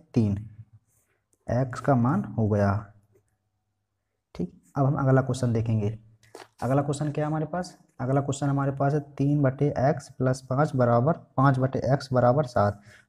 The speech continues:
तो देखिए, इसको हम यहाँ पर सॉल्व करेंगे। पहले हम क्वेश्चन नोट कर लेंगे, तो तीन बटे एक्स प्लस पाँच बराबर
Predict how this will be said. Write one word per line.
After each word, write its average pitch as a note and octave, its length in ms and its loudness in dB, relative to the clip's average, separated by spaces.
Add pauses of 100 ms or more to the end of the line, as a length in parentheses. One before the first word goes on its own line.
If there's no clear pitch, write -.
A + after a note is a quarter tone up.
तो C3+ 60 4
देखिए, C3+ 300 0
इसको D3 220 -4
हम D#3 100 0
यहाँ C#3 120 2
पर C3+ 120 2
सॉल्व C3+ 300 0
करेंगे। C#3 320 -4 (1040)
पहले C3 160 2
हम C#3 80 0
क्वेश्चन C3 300 -2
नोट B2+ 160 2
कर A#2 140 0
लेंगे, A2 300 0
तो A2+ 160 -4
तीन - 1120 -2
बटे B2+ 260 2 (180)
एक्स C#3 320 0 (140)
प्लस C3+ 360 0 (760)
पाँच C3+ 440 0
बराबर A#2 560 2